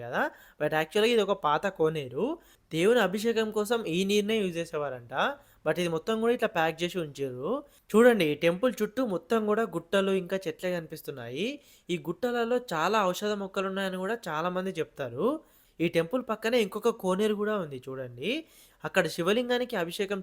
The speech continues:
చేసిన నీరు కూడా ఈ కోనేరులోకి వస్తుందంట. So, చాలా మంది ప్రజలు కూడా ఫస్ట్ ఇక్కడికి వచ్చిన వాళ్ళు, అంటే, కోనేరులో స్నానం చేసి మళ్ళీ టెంపుల్ లోపలికైతే వెళ్తారు.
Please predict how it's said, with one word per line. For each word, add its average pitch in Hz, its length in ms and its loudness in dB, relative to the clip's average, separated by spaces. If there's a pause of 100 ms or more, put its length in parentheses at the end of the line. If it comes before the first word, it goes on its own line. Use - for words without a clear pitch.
చేసిన 175 240 -4
నీరు 160 300 -2
కూడా 135 200 -2
ఈ 196 160 0
కోనేరులోకి 202 680 -2
వస్తుందంట. 143 640 -6 (680)
So, 160 80 -2 (160)
చాలా 175 240 4
మంది 233 220 -2
ప్రజలు 196 320 -2
కూడా 190 220 -2 (120)
ఫస్ట్ - 240 -6
ఇక్కడికి 202 260 -4
వచ్చిన 196 220 -6
వాళ్ళు, 196 320 0 (440)
అంటే, 160 220 -2
కోనేరులో 214 600 0
స్నానం 175 460 -2
చేసి 190 300 -2 (460)
మళ్ళీ 190 180 2
టెంపుల్ 202 380 0
లోపలికైతే 190 460 0
వెళ్తారు. 147 520 -2